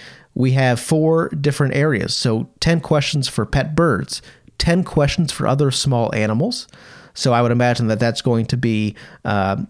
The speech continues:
guinea pigs and rabbits and gerbils and, and other s-, types of, um, small pocket pets and lab animals. And then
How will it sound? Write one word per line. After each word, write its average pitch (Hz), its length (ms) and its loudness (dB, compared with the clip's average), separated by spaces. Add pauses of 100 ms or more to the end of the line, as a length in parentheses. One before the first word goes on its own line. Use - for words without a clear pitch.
guinea 139 240 2
pigs 107 300 -2
and 101 100 -2
rabbits 117 400 0
and 101 100 -4
gerbils 110 440 -2
and, 101 180 -2
and 98 400 -4
other 107 320 -2 (160)
s-, - 140 -12
types 120 340 -2
of, 107 220 -4 (340)
um, 92 400 -2 (300)
small 120 260 -2
pocket 135 380 0
pets 127 220 0
and 107 100 0
lab 147 240 2
animals. 143 480 0 (640)
And 143 160 2
then 143 320 2